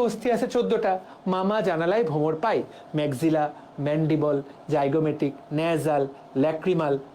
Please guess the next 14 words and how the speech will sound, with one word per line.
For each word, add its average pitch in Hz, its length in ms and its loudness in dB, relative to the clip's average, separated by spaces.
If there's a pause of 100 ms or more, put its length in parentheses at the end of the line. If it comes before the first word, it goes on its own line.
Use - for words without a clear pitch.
(220)
ভোমার, 165 380 2 (360)
প্যালাটাইন, 151 500 2 (400)
ইনফিরিয়র 175 400 0
নেজাল 131 280 0
কঙ্কা। 117 260 -4 (520)
দুই 277 140 4
কানে 233 300 2 (640)
ম্যালিয়াস 220 400 2
ইনকাস 214 280 0 (140)
স্টেপিস, 196 320 0 (100)
তিন 185 180 2
দুগুণে 175 320 2
ছয়। 156 200 0 (360)
এইখানে 208 380 2